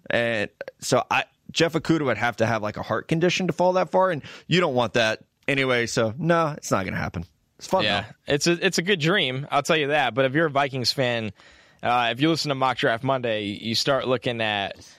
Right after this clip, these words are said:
Speaker 2: you know, Paulson Adebo, Christian
Speaker 1: Yep.
Speaker 2: Fulton, Jeff Gladney. Those are the names you wanna look at corner. And man, we talked about it on the Monday show, and Xavier Rhodes lived up to the hype of, uh, <laughs> what
Speaker 1: Didn't
Speaker 2: we
Speaker 1: he?
Speaker 2: expected. My God.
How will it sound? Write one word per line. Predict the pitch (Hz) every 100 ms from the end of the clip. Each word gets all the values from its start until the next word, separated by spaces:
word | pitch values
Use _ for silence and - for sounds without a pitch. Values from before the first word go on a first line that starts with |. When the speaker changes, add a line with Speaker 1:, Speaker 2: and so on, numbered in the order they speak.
| _
Speaker 2:
you | 107
know, | 98 87 85 _
Paulson | 131 127 127
Adebo, | 117 104 131 127 131 123 123 123 _ _ _ -
Christian | - 110
Speaker 1:
Yep. | 101
Speaker 2:
Fulton, | - 127 113 117 117 110
Jeff | - 117 -
Gladney. | 113 104 104 107 101 104
Those | 143 127
are |
the | 131
names | 117 107
you | 120
wanna | 110
look | 107
at | 95
corner. | - 123 104
And | 101
man, | 110 123 110 - - - - - -
we | 175
talked | 190 202 175
about | 165
it | 151
on |
the | 135
Monday | 151 143 117
show, | - 127
and | 117 117
Xavier | 131 156 143 127
Rhodes | 131 131 110 -
lived | 135 127
up | 123 110
to | 113
the | 101
hype | 123 117 -
of, | 110 98
uh, | 104 104 95 -
<laughs> |
what | 143 147
Speaker 1:
Didn't | 165 139
Speaker 2:
we | 170
Speaker 1:
he? | 202
Speaker 2:
expected. | 196 131 120 104 - - - - _
My | 127 117 90 -
God. | 110 104 92 85